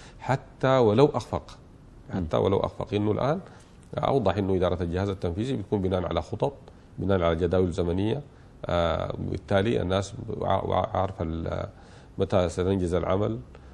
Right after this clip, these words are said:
Speaker 1: وإذا لم يتم إنجاز العمل بيكون مساءل ومحاسب على هذا الإخفاق أو يتم تقديم التبرير. وده منهج أنا أفتكر أيضًا واحدة من الأشياء والإشراقات الممتازة اللي بتخلي أي
Speaker 2: ساهم
Speaker 1: شخص
Speaker 2: في حل الأزمة.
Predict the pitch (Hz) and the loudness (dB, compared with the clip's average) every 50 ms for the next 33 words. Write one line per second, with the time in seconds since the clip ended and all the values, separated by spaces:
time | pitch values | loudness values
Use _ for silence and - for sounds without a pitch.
0 | - - - 104 90 87 85 90 90 101 101 95 92 - 104 95 92 85 87 82 | -18 -8 -4 -2 0 2 2 2 2 2 0 0 -2 -2 -2 -4 -2 -2 -2 -2
1 | 82 82 85 92 98 95 87 85 87 87 85 - - 98 95 87 82 - 92 95 | -2 -2 0 0 0 0 -2 -2 -4 -6 -4 -4 -4 -2 -2 -2 -4 -4 -2 -2
2 | 104 104 117 120 113 87 85 80 78 87 90 92 92 95 123 - - - - - | -2 -2 -2 -2 -2 -2 -2 -4 -2 -2 0 0 0 0 -2 -4 -4 -8 -20 -10
3 | - - 85 85 85 90 95 87 85 80 80 78 - 127 - - - - 120 - | -2 0 0 2 2 0 0 0 -2 -2 -4 -6 -8 -12 -8 -4 -4 -2 -2 -4
4 | - - - - - - - - - - - 95 95 95 87 - 104 98 92 - | -8 -14 -20 -20 -20 -20 -20 -20 -12 -4 -2 0 0 0 0 0 -2 -2 -2 -2
5 | 87 87 85 85 85 82 - - 87 82 87 87 85 - - - 92 101 113 123 | -2 -2 -2 -2 -4 -4 -4 -4 -6 -4 -4 -4 -6 -6 -8 -6 -4 -2 -2 -2
6 | 123 123 123 123 117 110 107 - 123 113 117 117 113 - 101 104 - - 107 104 | -2 -4 -4 -2 -2 -2 -2 -4 -6 -6 -6 -6 -8 -6 -6 -4 -4 0 0 0
7 | 104 - - 104 - - 127 120 107 95 98 110 113 113 113 101 98 95 92 92 | 0 0 0 -2 -2 -2 0 0 0 0 0 0 -2 -2 -2 -2 0 -2 -2 -4
8 | - - 117 120 117 107 95 95 92 92 95 98 95 - 104 107 117 - - - | -4 -4 -4 -4 -2 -2 -4 -4 -2 -2 -2 -2 0 0 0 0 0 -4 -10 -18
9 | - - - - - - - - - 92 92 92 95 90 85 - 104 98 101 104 | -20 -20 -20 -20 -20 -20 -10 -4 -2 0 0 2 0 0 0 0 2 2 4 2
10 | 101 101 113 117 117 110 92 92 95 92 - - 110 107 104 104 104 123 - - | 2 0 0 0 0 0 0 -2 -2 -2 0 0 2 2 2 2 0 -2 -2 -2
11 | - 147 143 110 - 143 135 131 127 110 117 101 113 113 101 92 85 82 90 - | 0 2 2 4 6 6 6 6 4 2 2 0 2 2 2 2 0 -2 -4 -8
12 | - | -12